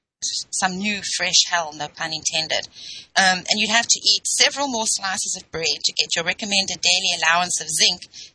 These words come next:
than you would have a century ago. Although I highly recommend that no one drinks or eats what they palm off as bread in the store, because you're getting a whole lot of other things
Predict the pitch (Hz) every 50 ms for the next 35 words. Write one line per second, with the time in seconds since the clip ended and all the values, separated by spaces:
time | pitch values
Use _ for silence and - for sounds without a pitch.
0 | - 180 185 175 170 175 160 - - 190 180 180 180 - - - - - - -
1 | 262 285 285 - - 226 208 196 185 180 - 185 190 165 127 107 - _ _ _
2 | _ _ - 190 190 190 175 170 180 180 202 208 220 220 208 196 190 - 190 185
3 | 185 180 175 175 170 - 170 180 185 196 202 196 196 185 - 185 170 160 165 -
4 | - - - _ - - 185 170 - - 240 220 - - - - 175 - - 170
5 | 165 - - - _ _ _ - - _ - - 202 190 185 180 175 165 - -
6 | 151 156 - - - - 175 170 165 165 160 151 151 151 - - - 185 180 156
7 | 147 156 - - - - - - - - - 190 165 170 - - - 170 165 -
8 | - 175 165 165 156 156 160 170 170 175 175 165 165 156 - - 165 165 170 175
9 | - - 156 156 156